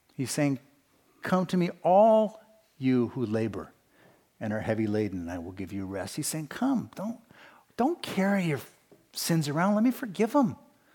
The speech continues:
Don't keep being bitter toward other people. Let me help you forgive them too. Let me fill you with your spirit and begin to transform you." See,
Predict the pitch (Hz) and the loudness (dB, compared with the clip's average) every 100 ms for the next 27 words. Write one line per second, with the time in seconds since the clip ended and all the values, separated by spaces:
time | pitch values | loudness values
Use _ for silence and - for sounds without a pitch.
0 | _ - - _ 262 339 311 - - - | _ -20 -20 _ 8 8 6 -2 4 6
1 | 247 - - - 214 185 143 196 208 208 | 6 4 -20 6 10 10 10 10 10 10
2 | 202 208 202 202 220 233 214 226 262 202 | 8 10 8 6 2 4 6 6 6 4
3 | 247 254 - 247 254 226 262 240 220 269 | 0 -2 -2 0 0 2 4 4 2 -2
4 | 277 - _ _ _ - - 196 196 - | -2 -6 _ _ _ -12 0 2 2 2
5 | 214 233 254 240 220 214 - - 190 180 | 2 4 4 4 0 -2 -4 -4 -2 0
6 | 175 - 131 151 147 _ _ _ _ _ | -2 -6 -6 -6 -8 _ _ _ _ _
7 | _ _ _ _ _ - _ _ _ _ | _ _ _ _ _ -20 _ _ _ _
8 | _ 143 139 139 131 147 131 - 156 131 | _ -4 0 0 0 -2 -2 -2 -2 0
9 | 131 - 190 | 2 2 0